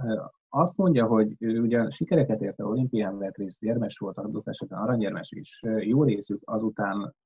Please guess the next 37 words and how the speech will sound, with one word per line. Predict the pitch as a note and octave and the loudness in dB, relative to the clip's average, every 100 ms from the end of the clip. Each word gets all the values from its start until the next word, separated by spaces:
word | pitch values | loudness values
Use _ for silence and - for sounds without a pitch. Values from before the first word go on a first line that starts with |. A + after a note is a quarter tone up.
| _ | _
a-, | - A2 G2+ G#2+ _ | -14 -12 -10 -12 _
miután | A2+ G#2+ G#2 | -8 -6 -4
már | G#2+ - | -6 0
túl | C3 | 4
van | D3+ | 4
a | C3+ | 4
pályafutásán, | A2 G2 - - F#2+ - | 2 0 -2 -6 -6 -6
azt | A2 - | -6 -4
mondja, | G#2 G2 | -4 -2
hogy | G2+ F#2+ - _ | -4 -6 -10 _
a | - | -6
gyereke | A2 B2 A2 G2+ | 0 0 0 -2
viszont | G2 - G#2 - _ | -6 -6 -10 -10 _
nagyon | A2 A2 G#2+ | -2 -2 -2
szeretné, | A2 G2+ G#2 | -4 -6 -6
hogyha | G2+ - | -8 -2
nem | B2 D3 | 2 2
kerülne | C3+ F#2+ F2+ F2+ | 0 -4 -6 -8
ugyanerre | G2 F#2+ F#2 F#2 | -6 -4 -4 -6
a | - | -6
pályára, | - E2+ B2 C3 D#3+ - _ _ _ _ | -8 -6 -2 2 0 -2 _ _ _ _
mert | - G#2 G#2 G2+ - A2+ A2 | -6 -2 0 0 -2 0 2
gyakorlatilag | A2+ A2 G#2+ G#2 | 2 0 -2 -2
tiltaná | - G#2+ G2 F#2+ | 0 0 -2 -4
is | F#2 F2+ | -6 -8
ettől, | - - C#3 C#3 - | -12 -4 2 4 2
akkor | - A#2 - D3 - | -4 -4 0 0 2
pont | C3+ A2 | 4 4
ez, | A2 G#2+ | 2 -2
amit | G2 - | -4 -4
mondtál, | G#2 - G2 | -6 -4 -4
hogy | G2+ | -4
az | - | -2
áldozat | D3 C3+ A2 G#2 G#2+ | 2 4 4 2 0
és | G#2+ - | -2 -4
a | G#2+ | 0
nyereség | A2 G2 - G2 G#2+ | 0 0 -4 -6 -6